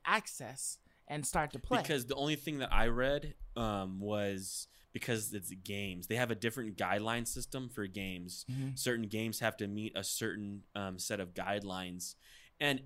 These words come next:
Speaker 2: every game on their platform, every single one of them have gone through those hoops.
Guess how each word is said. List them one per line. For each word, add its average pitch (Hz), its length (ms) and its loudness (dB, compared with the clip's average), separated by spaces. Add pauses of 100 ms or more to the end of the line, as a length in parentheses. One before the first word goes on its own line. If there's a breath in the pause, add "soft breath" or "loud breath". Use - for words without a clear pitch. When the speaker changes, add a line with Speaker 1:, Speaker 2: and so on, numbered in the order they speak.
Speaker 2:
every 175 380 0
game 131 480 -2
on 123 200 2
their 117 180 2
platform, 101 800 -4
every 135 240 0
single 135 420 -2
one 120 140 -2
of 123 80 -4
them 104 200 -2
have 101 200 -6
gone 113 300 0
through 110 180 -6
those 90 280 -4
hoops. - 560 -4